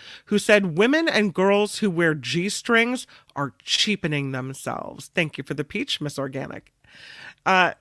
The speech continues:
<laughs> Mister Grace made his concerns known in a letter to the mayor of Gold Coast this month, saying he had become distracted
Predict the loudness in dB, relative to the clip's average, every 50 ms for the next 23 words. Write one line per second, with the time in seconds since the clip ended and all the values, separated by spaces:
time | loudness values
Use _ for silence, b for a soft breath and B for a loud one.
0 | _ _ _ -2 0 0 2 2 2 2 2 0 0 4 6 8 8 10 8 6
1 | 6 2 -8 -6 0 2 2 2 4 2 0 0 0 _ -2 -2 -2 -2 2 4
2 | 4 4 6 2 0 0 2 2 4 4 4 4 2 2 2 2 2 2 2 4
3 | 4 4 6 4 4 2 0 0 0 0 2 4 4 4 4 4 4 4 2 2
4 | 0 0 2 4 4 4 2 2 2 2 2 2 2 0 -2 -4 -4 -2 -2 -2
5 | 0 0 0 -2 B B B B B B B B 6 8 8 8 8 6 2 -2
6 | B B B -18 2 4 6 6 6 6 4 2 2 2 0 0 0 2 2 4
7 | 4 4 2 0 -2 -2 -4 -4 -4 -6 -10 -6 2 6 6 6 6 2 _ -4
8 | -4 -4 -6 -12